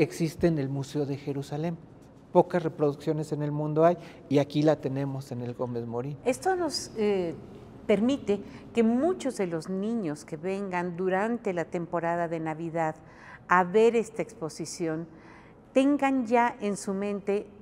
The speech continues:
Speaker 2: grabadas algunas imágenes de lo que verán cuando sean adultos, porque yo estoy convencida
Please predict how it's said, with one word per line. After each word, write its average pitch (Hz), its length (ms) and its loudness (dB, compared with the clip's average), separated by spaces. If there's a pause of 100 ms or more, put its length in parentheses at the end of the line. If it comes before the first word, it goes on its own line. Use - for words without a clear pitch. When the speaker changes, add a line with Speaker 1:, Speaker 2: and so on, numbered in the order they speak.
(140)
Speaker 2:
grabadas 190 560 2
algunas 185 420 -4
imágenes 196 500 -4
de 190 100 0
lo 170 140 0
que 180 120 -2
verán 180 400 0
cuando 151 240 -4
sean 151 260 -6
adultos, 135 500 -6
porque 190 240 -4
yo 233 80 0
estoy 226 200 -2
convencida 208 760 0